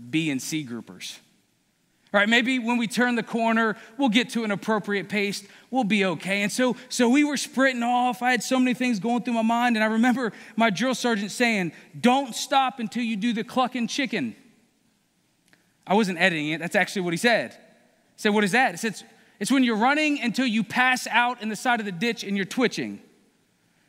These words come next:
Don't stop until that happens." I'm like, "Okay, this must be what you do." So I did it and we ran. And I'll never forget when I heard drill, the drill sergeant say,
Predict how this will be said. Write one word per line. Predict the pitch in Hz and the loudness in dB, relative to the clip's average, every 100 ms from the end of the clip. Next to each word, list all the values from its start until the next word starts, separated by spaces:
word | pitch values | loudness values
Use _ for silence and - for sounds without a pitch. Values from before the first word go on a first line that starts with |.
| _ _ 135 139 | _ _ -18 -4
Don't | 143 262 311 254 | 2 4 2 -4
stop | - 294 254 208 | -4 0 0 0
until | 208 - 220 | -4 -2 0
that | 214 | 2
happens." | 208 269 156 135 | 2 0 -2 -10
I'm | 143 | -10
like, | 143 123 - - | -10 -10 -14 -12
"Okay, | 135 151 202 262 240 - _ _ - | -10 -6 -6 -6 -10 -16 _ _ -10
this | 151 | -4
must | 180 175 | -2 0
be | 208 | 0
what | 202 208 | 0 0
you | 214 | -2
do." | 262 | -2
So | 240 220 | 0 2
I | 226 | 0
did | 262 277 | 0 -2
it | 208 | -2
and | |
we | 220 | -2
ran. | 226 254 262 202 170 - _ _ _ _ _ _ | 0 -2 -2 -6 -12 -20 _ _ _ _ _ _
And | 151 | -10
I'll | 151 131 | -8 -8
never | 156 185 190 208 202 | -8 -4 -4 -2 -4
forget | - - 180 151 156 123 - - _ _ _ _ _ _ | -4 -8 -8 -6 -6 -8 -16 -20 _ _ _ _ _ _
when | 139 147 | -6 -4
I | |
heard | 131 160 | -4 -6
drill, | 139 147 - | -8 -10 -12
the | 147 127 | -12 -10
drill | 139 | -10
sergeant | 135 143 127 123 | -10 -12 -12 -14
say, | - 123 117 | -12 -14 -14